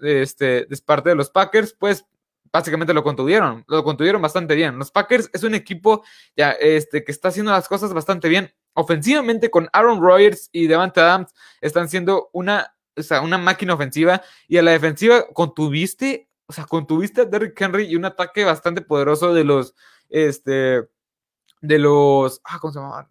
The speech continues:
De los Titans. Los, los detuviste y los contuvi-, los, sí, bueno, los, los contuviste a menos de doscientos,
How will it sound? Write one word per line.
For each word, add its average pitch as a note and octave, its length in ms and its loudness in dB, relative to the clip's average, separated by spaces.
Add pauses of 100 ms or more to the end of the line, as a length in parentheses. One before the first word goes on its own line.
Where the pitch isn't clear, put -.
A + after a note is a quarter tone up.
De D#3 100 -6
los C#3+ 200 -6
Titans. D#3+ 480 0 (240)
Los, C#3+ 180 -4 (160)
los E3+ 220 6
detuviste F3 500 2
y A3+ 40 8
los F3 380 0
contuvi-, D#3+ 460 0
los, C#3 500 0 (280)
sí, E3 120 -6
bueno, E3+ 220 -2
los, C3+ 300 2
los C#3 260 0
contuviste E3 680 0
a D3 100 -2
menos D#3 340 -4
de E3+ 440 -2
doscientos, D3+ 500 -4